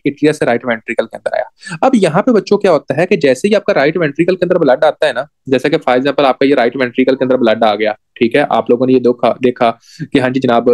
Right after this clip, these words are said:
आपका ये blood जो है वो राइट ventricle के अंदर आ गया। राइट ventricle से जो blood है यहाँ पे आपकी एक vessel होती है जिसका नाम होता है pulmonary artery। ये blood जो होता है वो pulmonary artery के अंदर आता है। अब मुझे आप लोगों ने बताना है कि जब तक बच्चा माँ के पेट के अंदर lungs के काम कर सकते हैं? शाबाश, ये बताइएगा जी, क्या उसके lungs काम करेंगे?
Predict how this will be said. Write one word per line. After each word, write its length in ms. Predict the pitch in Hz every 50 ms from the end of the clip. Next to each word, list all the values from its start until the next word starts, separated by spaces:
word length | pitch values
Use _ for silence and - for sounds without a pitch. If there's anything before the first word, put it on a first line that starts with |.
| 120 - - - - - - 127
आपका 220 | 123 - - 131
ये 80 | 127 127
blood 200 | 123 113 113 -
जो 100 | - 123
है 120 | 120 120
वो 80 | 123 123
राइट 240 | 117 113 117 117
ventricle 340 | 123 117 117 - 123 120 123
के 100 | 123 123
अंदर 160 | 117 120 117
आ 80 | 110 113
गया। 200 | 113 113 107 - - _ _ _ - 135
राइट 320 | 143 147 180 220 - -
ventricle 320 | 254 220 202 196 196 - 208
से 120 | 208 220
जो 80 | 208 208
blood 240 | 165 160 156 165 190
है 60 | 180
यहाँ 180 | 165 143 165 170
पे 80 | -
आपकी 220 | 180 170 - - 180
एक 60 | -
vessel 300 | 156 131 123 - - 175
होती 140 | 160 - -
है 60 | 156
जिसका 160 | 156 - 175
नाम 120 | 156 147 143
होता 140 | 151 156
है 40 | 151 -
pulmonary 380 | 131 120 117 120 131 156 165 147
artery। 340 | 127 117 110 - 113 113 - _ _ _ _ - -
ये 80 | 196 226
blood 260 | 196 196 180 175 180
जो 80 | - 196
होता 140 | 180 202
है 20 | 190
वो 240 | 202 185 - _ _ - - _ -
pulmonary 320 | 175 175 165 170 175 180
artery 280 | 160 139 120 - - 131
के 80 | - 120
अंदर 120 | 113 107
आता 200 | 104 - - -
है। 60 | - -
अब 60 | - 170
मुझे 160 | 156 156 185
आप 200 | 180 156 - -
लोगों 160 | 170 170 175 165 - _ 185
ने 60 | 180
बताना 300 | 170 165 143 131 135 143
है 60 | 147
कि 80 | 175 160
जब 160 | 147 156 151 -
तक 140 | 180 -
बच्चा 200 | 160 139 - -
माँ 140 | 156 131 127
के 100 | - -
पेट 160 | - 131 127
के 100 | - -
अंदर 140 | 147 147 156 143
lungs 340 | 131 135 151 151 - -
के 100 | - 165
काम 200 | 151 - 135 139
कर 100 | 143 156
सकते 300 | - - 214 - _ -
हैं? 60 | 110 - _ _ -
शाबाश, 420 | - 156 147 139 139 139 - -
ये 60 | 143
बताइएगा 320 | 143 - 113 107 110 110 107
जी, 180 | 107 - - - _ _ - - - - _
क्या 80 | - 165
उसके 160 | 160 - 196
lungs 240 | 170 147 151 175 -
काम 160 | - 170 170
करेंगे? 320 | 160 175 190 196 165 120